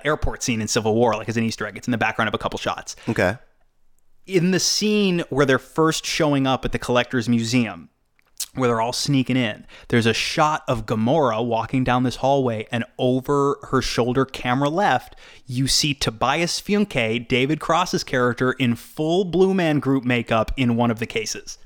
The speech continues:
Speaker 2: Oh, really?
Speaker 1: Yeah.
Speaker 2: I did not see that.
Speaker 1: And then the second, I looked that up, and then the second time I saw it, I went and I looked for it, and it's there.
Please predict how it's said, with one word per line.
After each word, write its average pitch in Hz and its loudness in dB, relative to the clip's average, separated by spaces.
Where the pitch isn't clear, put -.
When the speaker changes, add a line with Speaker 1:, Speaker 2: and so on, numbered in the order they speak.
Speaker 2:
Oh, 110 4
really? 101 2
Speaker 1:
Yeah. 107 -2
Speaker 2:
I 120 2
did 131 -4
not 120 0
see 131 0
that. 78 2
Speaker 1:
And 147 0
then 151 2
the 139 -2
second, 156 -2
I 139 0
looked 175 2
that 185 0
up, 151 2
and 139 -2
then 135 2
the 139 2
second 139 -2
time 131 0
I 120 2
saw 120 0
it, 117 -2
I 117 2
went 117 -2
and 113 -2
I - 0
looked 110 -4
for 113 -8
it, 107 -8
and 120 -14
it's - -16
there. 92 -16